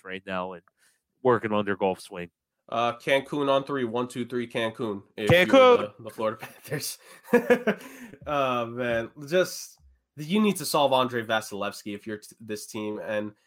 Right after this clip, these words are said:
Speaker 2: it, they can do it, and they've proven that they're able to do it. But, man, Tampa Bay has just been on a different level this season. And, and the good old tactic of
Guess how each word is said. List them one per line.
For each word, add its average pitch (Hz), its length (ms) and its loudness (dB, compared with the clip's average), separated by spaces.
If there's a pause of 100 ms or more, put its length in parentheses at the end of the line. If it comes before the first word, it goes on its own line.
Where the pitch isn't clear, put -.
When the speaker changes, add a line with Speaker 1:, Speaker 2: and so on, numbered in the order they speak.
(400)
Speaker 2:
it, 147 200 -8
they 175 140 4
can 185 340 2
do 156 200 0
it, 190 100 -2 (160)
and 131 180 0
they've 131 180 -4
proven 147 320 -4
that 131 160 -2 (180)
they're 131 240 0
able 123 280 -4
to 139 120 -10
do 143 220 -4
it. - 100 -6 (100)
But, 123 300 0 (760)
man, 135 240 -6
Tampa 113 300 -6
Bay 104 180 -14
has 104 160 -10
just 110 220 -14
been 107 120 -6
on 104 140 -6
a 101 60 -8
different 104 320 -12
level 104 200 -10
this 104 180 -14
season. 110 260 -10 (260)
And, 185 380 2
and 190 200 6
the 180 80 2
good 190 220 4
old 220 240 4
tactic 185 640 0
of 123 500 2